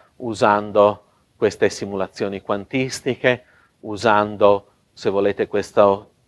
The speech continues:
eh, aumento della capacità di calcolo esponenziale in cui raddoppia ogni quattordici mesi.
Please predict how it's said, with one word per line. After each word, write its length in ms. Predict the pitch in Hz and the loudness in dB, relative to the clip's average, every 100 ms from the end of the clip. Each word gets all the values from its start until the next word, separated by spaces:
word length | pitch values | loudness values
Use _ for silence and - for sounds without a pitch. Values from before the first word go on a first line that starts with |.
| _ | _
eh, 220 | 110 101 | -4 -2
aumento 680 | - 104 110 120 135 131 117 | 2 0 0 0 0 0 0
della 180 | 98 95 | 0 -2
capacità 480 | - 92 92 - 98 | -4 -6 -8 -4 -4
di 120 | 92 | -4
calcolo 480 | - 98 95 101 90 | 0 2 2 -4 -10
esponenziale 680 | - 95 92 92 117 120 | -12 -14 -14 -6 -2 0
in 60 | 117 | -2
cui 160 | 95 92 | -8 -8
raddoppia 420 | 90 92 95 98 | -4 -2 -2 -4
ogni 120 | 90 | -8
quattordici 580 | 85 87 92 90 90 - | -10 -6 -6 -8 -12 -10
mesi. 420 | 104 120 123 143 | -2 -2 0 -6